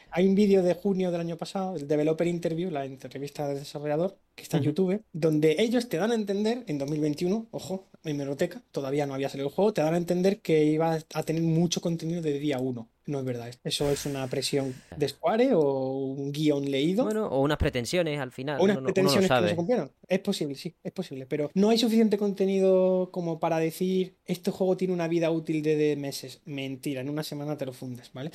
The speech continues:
Speaker 1: Pero que, insisto, esa semana te lo vas a pasar bien, esa semana vas a encontrar un juego decente, esa semana vas a pasar por un Platinum, ¿vale?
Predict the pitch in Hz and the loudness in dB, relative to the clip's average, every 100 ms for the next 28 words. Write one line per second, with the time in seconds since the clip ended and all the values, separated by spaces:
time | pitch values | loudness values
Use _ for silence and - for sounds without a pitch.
0 | - - - 175 175 175 165 - - 175 | -12 -6 2 4 4 4 2 0 -2 0
1 | 185 196 - - 196 220 202 202 220 185 | 2 0 0 -2 0 0 0 2 0 0
2 | 160 160 160 - 170 214 294 311 - - | -2 -4 -6 -4 0 0 0 -4 -14 -10
3 | 160 165 170 165 156 156 170 160 160 156 | -6 -6 -4 -4 -2 -4 -4 -6 -4 -4
4 | 151 151 - 143 143 143 202 226 294 294 | -4 -4 -4 -2 -4 -2 0 0 -2 -6
5 | - - 156 170 160 160 165 160 156 - | -12 -6 -4 -4 -4 -2 0 0 -2 -4
6 | 143 147 156 151 151 156 147 127 143 127 | -6 -4 -4 -2 -2 -2 -4 -4 -6 -6
7 | 127 _ - 131 190 | -10 _ -10 -2 -2